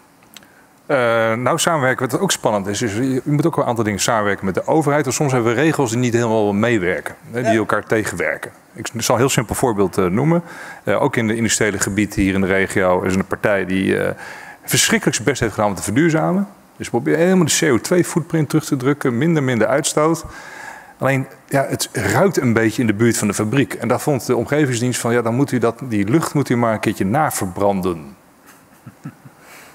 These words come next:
Speaker 1: Nou, dat is interessant. Dan moet je dus gaan g-, gas in de brand steken om die lucht, eh, weg te krijgen. Maar het is een heel duurzaam natuurlijk product. Ja, dat is een geurtje, maar het is een, een heel duurzame fabriek.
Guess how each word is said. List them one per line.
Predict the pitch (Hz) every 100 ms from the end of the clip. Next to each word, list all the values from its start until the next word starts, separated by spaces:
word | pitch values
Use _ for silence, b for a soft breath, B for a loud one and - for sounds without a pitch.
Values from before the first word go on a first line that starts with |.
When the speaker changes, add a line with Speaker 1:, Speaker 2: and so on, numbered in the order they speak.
| B - -
Speaker 1:
Nou, | 123 139 76 - B B -
dat | 143
is | 98
interessant. | 95 - - 139
Dan | 101
moet | 113 107
je |
dus | 98 -
gaan | - -
g-, | - -
gas | - - 160 165
in |
de | 131
brand | 120 139 135
steken | - 127 127 -
om | 107
die | 95 98
lucht, | 139 -
eh, | 127 120
weg | 117 -
te | 110
krijgen. | 117 110 110 113 110 B B B B
Maar | 135
het | 135
is |
een | 135
heel | 127 175
duurzaam | 131 147 127
natuurlijk | 117 - 170 117
product. | - 175 -
Ja, | 147
dat | 117
is | -
een | -
geurtje, | - 175 165 -
maar | 202
het | -
is | -
een, | 117 127
een | 165
heel | - 185 135
duurzame | 190 147 123 104
fabriek. | 117 120 143